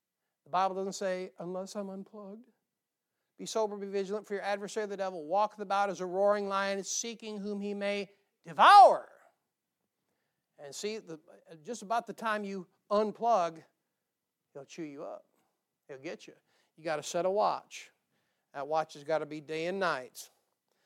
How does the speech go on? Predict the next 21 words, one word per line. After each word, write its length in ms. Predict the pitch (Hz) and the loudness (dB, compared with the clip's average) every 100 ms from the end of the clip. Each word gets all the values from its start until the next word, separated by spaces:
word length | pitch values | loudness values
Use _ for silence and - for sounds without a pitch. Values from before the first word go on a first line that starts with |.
| _ _ _ 165 | _ _ _ -8
You 60 | |
set 260 | - 208 202 | 2 4 4
the 80 | 185 | 2
watch 380 | 185 208 208 | 4 4 2
here. 240 | - 214 233 | -2 2 2
Look 160 | 294 | 0
at 80 | 339 | -4
Psalm 260 | - 240 202 | 0 0 0
one 140 | 190 | -6
forty-one. 400 | 185 190 160 151 | -6 -8 -8 -8
We're 80 | 170 | -10
just 160 | 311 277 | -12 -2
about 240 | 196 165 | -2 0
done 160 | 165 139 | -6 -6
here. 100 | 151 | -6
We're 120 | 247 | -6
on 80 | 190 | -4
the 60 | |
home 180 | 151 151 | -8 -8
stretch 320 | - 147 127 | -10 -14 -12
here. 320 | - 127 147 | -14 -16 -18